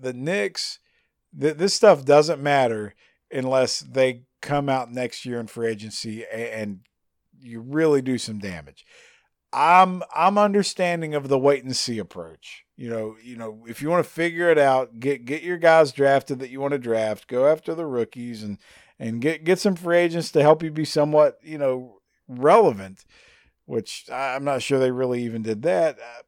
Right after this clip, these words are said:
but the, the point is, maybe they can make up for it next year. Look what the seventy-sixers did, right? Trust the process. Trust the process. Maybe the Knicks have a process.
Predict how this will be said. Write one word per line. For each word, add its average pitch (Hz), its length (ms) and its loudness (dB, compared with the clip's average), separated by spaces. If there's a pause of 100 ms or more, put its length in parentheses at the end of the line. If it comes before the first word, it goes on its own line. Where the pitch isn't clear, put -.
(220)
but 202 280 -2 (840)
the, 165 480 -4 (120)
the 165 140 -2
point 190 420 -2
is, 156 520 0 (500)
maybe 156 640 0
they 151 180 8
can 147 180 0
make 135 220 -2
up 131 140 2
for 120 240 -4
it 104 40 -8
next 98 320 -8
year. 80 240 -16 (300)
Look 160 220 4
what 220 140 10
the 226 80 2
seventy-sixers 190 880 2
did, 104 240 -14
right? 120 260 -6
Trust 127 320 -2
the 185 80 -8
process. 139 640 2
Trust 123 300 -6
the 147 80 -6
process. 120 520 -4
Maybe 110 340 -4
the 170 140 -6
Knicks 175 260 -4
have 113 180 -2
a 98 60 -10
process. 98 540 -6